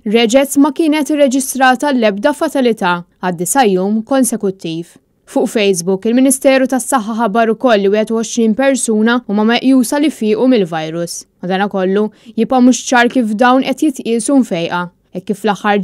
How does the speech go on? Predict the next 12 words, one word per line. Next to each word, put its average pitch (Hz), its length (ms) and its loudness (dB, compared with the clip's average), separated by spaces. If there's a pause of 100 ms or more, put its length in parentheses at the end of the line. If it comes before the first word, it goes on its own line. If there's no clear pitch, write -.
ġimgħat 208 400 0
il-gvern 226 540 2
iddeċida 254 580 2
li 240 80 0
wieħed 233 400 -2
m'hemmx 269 320 0
għalfejn 208 460 -2
jagħmel 226 260 -2
swab 190 320 -4
test 254 400 -4
wara 175 240 -2
ġimagħtejn 220 680 -2